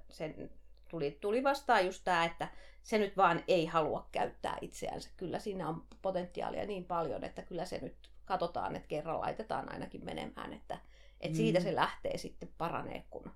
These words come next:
Speaker 1: kun se saa itsensä
Speaker 2: Joo.
Speaker 1: kunnolla käyttöön.
Speaker 2: Okei.
Speaker 1: Sitä sitten työstettiin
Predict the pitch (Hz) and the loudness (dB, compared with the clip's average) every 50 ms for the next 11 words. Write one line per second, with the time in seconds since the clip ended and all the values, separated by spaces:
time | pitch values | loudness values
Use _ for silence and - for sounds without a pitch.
0 | - - - - - - - - - - - 185 185 185 190 170 180 160 160 156 | -14 -16 -16 -16 -18 -18 -18 -18 -18 -6 0 0 2 2 2 2 4 6 6 6
1 | 160 160 - 175 170 165 165 - - 156 143 104 117 135 - - - - - - | 4 4 0 0 0 0 -2 -2 -2 0 0 0 -2 -4 -4 -6 -8 -10 -10 -12
2 | - - - - - - - - - - - - - - - - - - 165 160 | -12 -14 -16 -14 -14 -14 -16 -18 -20 -20 -20 -18 -16 -16 -16 -16 -10 -8 -8 -6
3 | - 180 165 156 151 156 156 - - - - - - - - - - - - - | -6 -6 -8 -8 -8 -10 -10 -12 -12 -14 -16 -20 -20 -20 -20 -20 -20 -20 -20 -20
4 | - - 240 233 240 240 220 185 175 - - - 165 156 156 - - - - 247 | -8 -4 -2 0 2 2 2 0 -4 -4 -2 -2 -2 -2 -2 -6 -8 0 4 6
5 | 277 285 285 - 220 220 - - - 190 175 170 175 - | 6 6 4 0 -4 -6 -6 -6 -4 -2 0 0 -2 -2